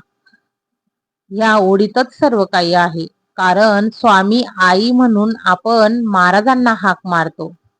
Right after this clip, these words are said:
मग एक आई आपल्या बाळाला एकटं कसं पडू देईल?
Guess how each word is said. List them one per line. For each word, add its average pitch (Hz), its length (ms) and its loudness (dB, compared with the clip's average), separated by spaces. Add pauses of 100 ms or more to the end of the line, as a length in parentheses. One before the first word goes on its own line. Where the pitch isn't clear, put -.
(360)
मग 208 320 -6
एक 226 400 2 (140)
आई 202 280 2
आपल्या 247 400 2
बाळाला 202 640 2
एकटं 214 440 0
कसं 294 340 -2
पडू 226 300 -2
देईल? 196 460 -2